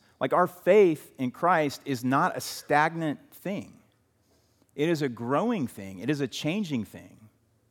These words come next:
And just like a, a, a young tree or a, a, a young branch on a tree, it starts off very thin and very weak.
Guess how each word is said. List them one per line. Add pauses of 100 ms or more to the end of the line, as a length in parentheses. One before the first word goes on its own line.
(1000)
And
just
like
a, (600)
a,
a
young (380)
tree
or
a,
a, (180)
a
young
branch
on
a
tree, (460)
it
starts
off
very
thin
and
very
weak.